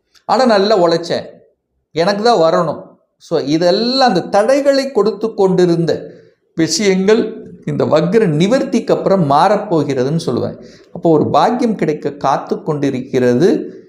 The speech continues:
இந்த கன்னிராசி அன்பர்களுக்கு. இந்த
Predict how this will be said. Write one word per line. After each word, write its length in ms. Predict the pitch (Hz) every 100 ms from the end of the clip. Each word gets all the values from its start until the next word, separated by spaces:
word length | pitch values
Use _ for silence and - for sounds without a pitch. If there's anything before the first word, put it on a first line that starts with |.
| _ _ _ 123
இந்த 220 | 123 120 113
கன்னிராசி 760 | 143 156 180 151 120 110 123 117 -
அன்பர்களுக்கு. 680 | 117 113 110 110 110 - - - - - - - - - - - - - - - - - - - - - - - - - - - - - - - - - - - - - - - - - - - - - - - - - - -
இந்த 160 | -